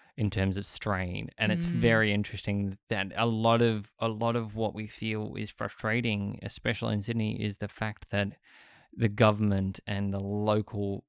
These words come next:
Speaker 1: um, government have not really communicated very clearly what the regulations and rules are. And they keep,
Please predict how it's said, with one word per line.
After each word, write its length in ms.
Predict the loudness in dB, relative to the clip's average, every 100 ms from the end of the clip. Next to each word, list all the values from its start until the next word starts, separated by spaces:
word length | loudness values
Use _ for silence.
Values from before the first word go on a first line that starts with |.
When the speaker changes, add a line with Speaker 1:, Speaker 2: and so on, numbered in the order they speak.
| -8
Speaker 1:
um, 460 | -6 -6 -6 -8 -12 -8
government 460 | -2 -2 -2 -6 -6
have 380 | -8 -8 -6 -4
not 360 | 0 0 -2 -8 -20 _ -12
really 420 | -4 2 2 2
communicated 800 | -2 -2 0 -2 -4 -4 -4 -2
very 260 | -2 -2
clearly 580 | -6 -6 -2 0 0 0
what 360 | 2 0 0 -4
the 100 | -2
regulations 840 | 0 -2 -4 -4 -4 -4 -4 -2
and 180 | -2 -2
rules 300 | -2 -4 -8 -6
are. 480 | -4 -4 -6 -10 -14 -20 -20 -8 2
And 120 | 4
they 80 | 2
keep, 320 | 2 0